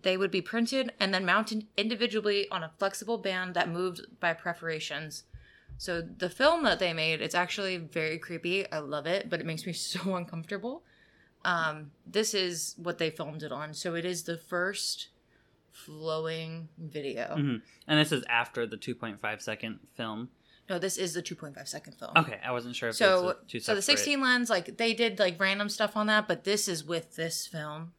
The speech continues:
Speaker 1: It was two point five seconds.
Speaker 2: Mm-hmm.
Speaker 1: If you wanna look it up and watch it while I'm talking, it's very creepy. Go ahead and give it a glance.
Speaker 2: How can we consider anything that short a film?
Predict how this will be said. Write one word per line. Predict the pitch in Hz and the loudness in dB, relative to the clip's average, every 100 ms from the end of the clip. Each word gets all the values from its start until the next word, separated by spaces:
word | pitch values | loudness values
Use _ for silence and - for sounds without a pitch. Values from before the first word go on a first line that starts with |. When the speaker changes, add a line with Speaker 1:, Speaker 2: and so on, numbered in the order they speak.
| _ | _
Speaker 1:
It | 170 | -4
was | - - | -4 -6
two | 175 170 | -6 -6
point | 208 214 | -4 -4
five | 233 226 | -2 -2
seconds. | 185 180 185 175 - | -4 -4 -6 -6 -4
Speaker 2:
Mm-hmm. | 147 131 98 | -4 -4 -4
Speaker 1:
If | - | -2
you | |
wanna | 185 190 | -2 -2
look | 180 180 | -2 -2
it | 156 | -2
up | 160 | -2
and | 156 | -4
watch | 151 151 | -4 -4
it | 107 | -6
while | 139 | -6
I'm | 139 | -10
talking, | 151 147 147 156 151 _ _ _ _ - | -12 -8 -8 -8 -12 _ _ _ _ -14
it's | - | -12
very | 139 143 123 | -8 -6 -6
creepy. | - - - | -8 -10 -10
Go | - | -10
ahead | 135 151 | -10 -10
and | 156 147 | -12 -10
give | 156 | -10
it | 151 | -10
a | |
glance. | 147 151 | -4 2
Speaker 2:
How | 131 | 4
can | 151 139 | 4 4
we | 139 | 2
consider | 147 131 123 - 107 107 104 110 - - - - - | 0 -2 -2 -2 -2 0 0 -4 -14 -20 -18 -16 -8
anything | 104 101 101 104 101 98 101 | -4 -2 -2 -2 -4 -4 -4
that | 113 101 82 | -2 -2 -4
short | - 87 78 | -6 -6 -6
a | 101 | -10
film? | - 95 73 98 | -10 -8 -8 -10